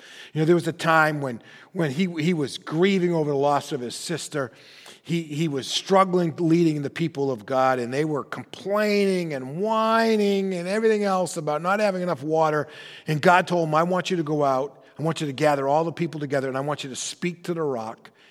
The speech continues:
and the water's gonna come forth." And Moses went out, and he gathered all the people.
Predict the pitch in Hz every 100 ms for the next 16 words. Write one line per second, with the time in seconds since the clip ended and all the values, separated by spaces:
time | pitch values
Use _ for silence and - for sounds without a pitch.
0 | _ - 143 131 135 135 131 113 131 117
1 | 123 107 - 127 - 131 - _ _ _
2 | _ _ _ _ _ _ _ _ _ _
3 | _ _ _ _ _ _ _ - 170 180
4 | 214 233 160 175 160 160 165 156 143 131
5 | 156 160 165 151 147 - 185 - 101